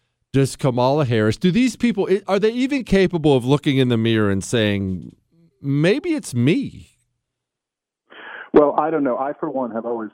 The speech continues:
Speaker 2: thought that her biggest strength was her communication. So I don't know why they would have a shakeup in that department. She's just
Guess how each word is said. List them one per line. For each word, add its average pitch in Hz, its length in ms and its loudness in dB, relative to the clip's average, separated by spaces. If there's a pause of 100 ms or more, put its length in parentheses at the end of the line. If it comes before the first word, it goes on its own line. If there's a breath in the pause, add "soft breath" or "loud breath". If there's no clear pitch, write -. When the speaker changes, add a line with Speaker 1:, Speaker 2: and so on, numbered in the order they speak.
Speaker 2:
thought 107 320 -2
that 107 140 0 (120)
her 107 380 -2
biggest 120 280 -4
strength 101 460 -8
was 98 200 0
her 92 140 -4
communication. 87 840 -6 (260)
So 90 160 4
I 98 140 -2
don't 98 100 -6
know 98 120 -6
why 92 200 -4
they 90 100 -8
would 87 140 -10
have 87 140 -10
a - 180 -10
shakeup 85 300 -4 (180)
in 104 100 -4
that 87 160 -2
department. 85 600 -4 (120)
She's 87 240 -6
just 98 160 -2